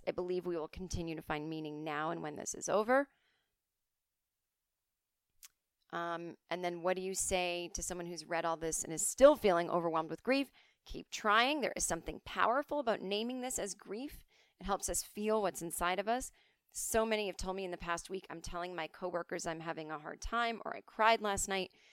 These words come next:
When you name it and you feel it, it moves through you. Emotions need motion.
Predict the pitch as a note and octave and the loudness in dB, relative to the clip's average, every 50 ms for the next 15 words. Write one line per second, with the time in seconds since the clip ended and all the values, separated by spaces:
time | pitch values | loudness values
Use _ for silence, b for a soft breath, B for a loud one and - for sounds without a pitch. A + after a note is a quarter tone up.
0 | b b b b b F#3 G3 F#3 F#3 F#3+ F#3+ F#3+ G3 G3 G#3+ A#3+ C4 D4 D4+ - | b b b b b -8 -6 -4 -4 -4 -4 -2 0 2 2 4 4 2 2 2
1 | G3+ G3 G3 E3+ E3+ E3+ - - - - G3 G#3 A#3 B3 - E4 D#4+ - _ _ | 0 -2 -2 -2 -4 -4 -8 -12 -10 -4 0 2 2 4 4 2 2 0 _ _
2 | _ _ _ _ _ _ _ _ _ _ _ _ _ _ _ _ _ - F#3 F3 | _ _ _ _ _ _ _ _ _ _ _ _ _ _ _ _ _ -6 -6 -4
3 | E3+ G#3 G#3 A3 A3 G3 - - - - F#3+ F#3+ E3+ - - - - - _ _ | 0 4 6 6 6 6 2 -6 -4 0 0 0 0 0 -6 -12 -14 -16 _ _
4 | _ _ _ _ _ _ _ - - F3+ F#3 F#3+ F#3+ G3+ G3+ - - G#3 G3+ G3 | _ _ _ _ _ _ _ -10 -8 -4 0 0 0 0 0 -2 -4 -4 -4 -4
5 | - F#3 F3+ F3+ F3 F3 E3+ - _ - D#3+ D#3+ D#3+ E3+ F3 - - - - - | -4 -4 -4 -4 -4 -4 -6 -8 _ -14 -12 -8 -6 -6 -6 -6 -8 -10 -12 -12
6 | - | -14